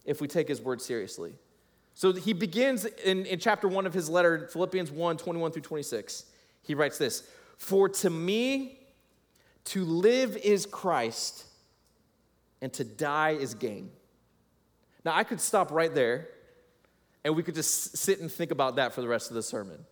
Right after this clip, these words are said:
I'm gonna keep going, but I, I do wanna highlight just how important this is. T-, "For to me to live is Christ, to die is gain. If I am to live in the flesh, that means fruitful labor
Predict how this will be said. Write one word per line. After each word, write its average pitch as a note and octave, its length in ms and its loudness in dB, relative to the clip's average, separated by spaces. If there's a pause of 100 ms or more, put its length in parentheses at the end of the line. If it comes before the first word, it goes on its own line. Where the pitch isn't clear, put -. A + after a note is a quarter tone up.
(160)
I'm - 100 2
gonna C4 140 2
keep A3 180 -4
going, F#3 260 4
but D#3 220 4
I, E3 120 0 (100)
I D#3+ 100 4
do E3+ 180 -4
wanna G3+ 160 0
highlight D3 460 0
just E3 160 -6
how F3+ 100 2
important D3 380 -4
this B2 160 -2
is. - 60 -16 (340)
T-, - 140 -10 (100)
"For G3 180 2
to G3 160 -8
me G#3 220 -2
to G#3+ 200 -4
live F#3 720 -6 (340)
is D#3+ 180 0
Christ, - 800 -2 (680)
to D#3+ 120 -2
die F3 400 0
is D3 220 2 (200)
gain. A2 420 -4 (1300)
If D#3 140 -2
I G3+ 140 4
am F#3 60 0
to F#3 120 -2
live F#3 380 4
in G3 40 -2
the F3+ 80 2
flesh, G3 420 0
that F3 140 -2
means E3+ 220 -4
fruitful G3 500 -4
labor F3+ 440 2